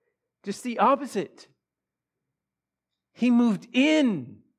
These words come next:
all that much closer. And when situations in your life get hard, what does God do? Does he tell you to buck up? Welcome to the big leagues?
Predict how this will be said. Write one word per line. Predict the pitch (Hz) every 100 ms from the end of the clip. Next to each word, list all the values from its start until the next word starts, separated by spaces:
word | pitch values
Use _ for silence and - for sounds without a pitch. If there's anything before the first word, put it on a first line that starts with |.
| _ _ _ _
all | 226 254
that | 240 240 240
much | 220 -
closer. | - 262 277 - 196 127 - _ _ _ _ _ _ _ _ _ _ _ _ _ _ _ _ _ _ _ _ _
And | 156 196
when | 202
situations | 254 - 233 240 262 233 190
in | 208 190
your | 220
life | 208 214 254 196 190
get | 196
hard, | 190 175 240 254 240 180 147 - -
what | 208 247
does | 240 214
God | 147 208 214 165
do? | 190 269 240 127 107 _ _ _ _ _ _ _ _ _ _ _ _ _ _ _ 180
Does |
he | 202
tell | 208 254
you | 254
to | 196
buck | 139 214 240 233
up? | 277 -
Welcome | 254 247
to | 226
the | 214
big | 175 139 226 220
leagues? | 226 254 254 - -